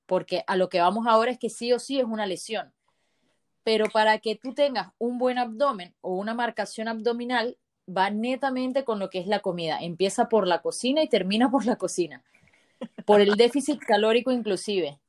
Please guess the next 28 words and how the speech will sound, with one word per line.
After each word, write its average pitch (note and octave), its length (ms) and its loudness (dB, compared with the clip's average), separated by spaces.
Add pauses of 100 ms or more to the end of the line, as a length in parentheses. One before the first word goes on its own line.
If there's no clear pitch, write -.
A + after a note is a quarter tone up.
Es F#3 120 -4
importante A3+ 560 4
tener A3+ 240 4
un A#3+ 120 -2
déficit B3 400 2
calórico C#4 580 2 (140)
para G3 240 -2
que F#3+ 160 -6
las F3+ 240 -6 (220)
calorías, G3 800 -2
eh, F#3 320 -4 (340)
consumidas G#3 880 0 (400)
sean A3 320 0
menores B3+ 420 0
a D4 60 -2
las B3+ 160 0 (200)
kilocalo-, F3 480 -4
a G3 100 0
las F#3 120 -2
calorías, G#3+ 460 0
perdón, C4+ 320 0
que, G3+ 280 -2
que F#3+ 120 -6
tú G#3+ 180 -4
gastas G#3 400 0
en E3 120 -12
el E3 140 -14
día. D#3 240 -12